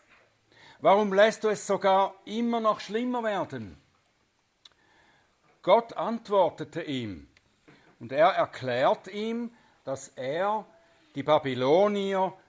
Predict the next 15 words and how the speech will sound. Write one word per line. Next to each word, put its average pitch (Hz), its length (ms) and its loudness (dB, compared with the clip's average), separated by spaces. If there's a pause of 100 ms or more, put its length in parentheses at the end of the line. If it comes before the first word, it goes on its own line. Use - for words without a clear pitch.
(120)
über 143 320 -6
Juda 175 520 -2
kommen 147 420 -2
lassen 135 680 -4
will, 113 380 -6 (460)
um 139 120 -6
es 139 220 -2
zu 139 140 -6
bestrafen 180 1000 -2 (320)
und 147 240 -6
es 147 180 -8
zu 147 180 -8
erziehen. 139 840 -4 (1500)
Und 120 260 -16
das 139 340 -6